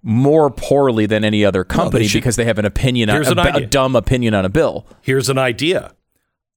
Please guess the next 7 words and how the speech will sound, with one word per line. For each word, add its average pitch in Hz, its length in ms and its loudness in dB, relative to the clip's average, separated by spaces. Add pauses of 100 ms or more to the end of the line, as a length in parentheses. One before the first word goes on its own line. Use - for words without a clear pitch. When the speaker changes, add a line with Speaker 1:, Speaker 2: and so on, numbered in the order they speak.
(260)
Speaker 2:
What 117 360 -2
Disney 190 460 0
is 101 180 -2
experience, 85 840 -4 (340)
experiencing 95 800 -2
is 92 340 -4 (300)
equity. 82 680 -4